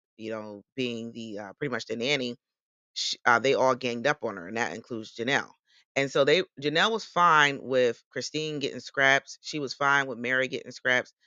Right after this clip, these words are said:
But now, boo hoo hoo, you getting scraps, and it's a problem. But now you're speaking out against Robin, while meanwhile you, you had no, no, you had nothing to say about all her actions,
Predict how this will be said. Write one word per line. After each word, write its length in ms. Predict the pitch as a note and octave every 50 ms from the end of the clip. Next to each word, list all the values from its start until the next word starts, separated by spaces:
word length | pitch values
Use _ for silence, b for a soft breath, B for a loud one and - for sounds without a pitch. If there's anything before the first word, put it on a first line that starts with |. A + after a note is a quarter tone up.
| _ _ _ _ _
But 120 | - B2 B2
now, 580 | C3+ D3+ D#3+ E3 E3 D#3+ D3+ D3 C#3 C3+ - - _ _
boo 300 | B2 C3 D3 D3+ C#3 B2+
hoo 300 | C3+ D#3 C3 A#2 A2 A#2
hoo, 500 | C3+ F3 - - - C#3+ C3 A#2+ A#2+ B2+ - _ _ _ _ _ _ -
you 260 | A2 B2+ C#3+ E3+ F#3+
getting 260 | E3+ F3+ - - A#2+
scraps, 480 | - - - A#2+ G#2+ G#2+ - - - - -
and 340 | - B2+ B2 A#2+ A#2+ A#2 -
it's 180 | - C3 B2+ -
a 40 | B2
problem. 460 | - E3+ F#3 F#3 C3+ - E2+ D#2 - _ _ _ _ _ _ _ _ _ _ _ _ _ _ _ -
But 320 | C3+ C#3 C#3 C3 B2+ A#2 _ b b b b b b b b -
now 260 | B2+ C#3 D#3 E3 E3+
you're 180 | F3+ E3+ D#3 D#3
speaking 380 | - - D#3+ D#3 D3+ C#3+ C#3+
out 180 | C#3+ C3+ C3 B2
against 300 | B2 B2 B2 A#2+ A#2 -
Robin, 600 | A#2+ D#3 F3+ F#3 F#3 E3+ D#3 C#3+ C3+ C3 C3 B2 - _ _ _
while 340 | - C#3+ C#3+ C3+ B2+ B2
meanwhile 400 | B2 C3+ D3+ D#3+ D3+ D3 C3+ C3
you, 180 | B2+ B2+ B2+ A#2+ - _ -
you 260 | B2+ C#3 F3 F#3+ F#3
had 140 | D3+ B2 B2
no, 300 | B2+ C#3 D3+ F3 F3 G3 _ - - _ _ _ _
no, 520 | - A#2+ C3 D3 D3+ D#3+ E3 E3 E3 D#3+ D3+
you 160 | - E3 F#3+
had 140 | F3+ C3+ B2+
nothing 220 | B2+ D3 E3 F3+ F3+
to 80 | F3+
say 440 | - - F#3 F3+ - C#3+ C3 B2+ B2
about 280 | A#2 C3 C3 B2+ A#2+ G2
all 160 | B2 C3 C#3
her 140 | D#3 D3 -
actions, 720 | D#2+ C#3 D3 C#3+ C#3 - - C3 A#2+ A#2+ A#2 A#2 A#2 _